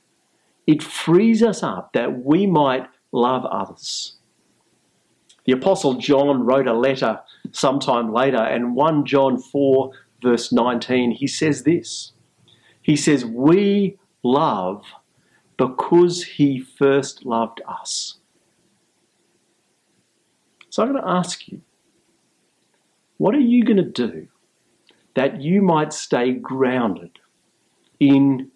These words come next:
your Saviour's love? Can I encourage you?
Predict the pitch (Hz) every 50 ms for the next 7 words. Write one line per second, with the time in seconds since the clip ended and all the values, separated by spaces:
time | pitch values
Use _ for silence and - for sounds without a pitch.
0 | _ _ _ 117 117 104 98 - - - - - 120 120 120 110 117 117 110 -
1 | 104 95 87 85 80 - _ - _ _ _ _ _ _ _ _ _ _ _ _
2 | _ _ _ _ _ _ _ _ _ _ _ _ _ _ _ _ _ _ _ _
3 | - - 202 254 294 247 202 - - - 185 175 160 147 131 - - - 85 -